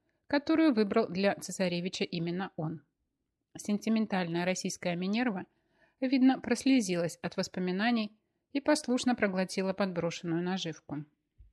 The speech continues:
Фридрих готовился потирать руки. Он почти получил при российском дворе соглядатая,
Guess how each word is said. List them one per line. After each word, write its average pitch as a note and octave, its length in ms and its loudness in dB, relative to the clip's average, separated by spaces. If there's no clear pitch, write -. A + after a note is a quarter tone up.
Фридрих A#3+ 500 0
готовился B3+ 580 4
потирать F#3 540 0
руки. D#3+ 400 -4
Он F#3 160 0
почти F#3+ 340 -4
получил G#3+ 520 0
при - 180 -6
российском F3+ 560 -2
дворе E3+ 380 -2
соглядатая, F3+ 800 -2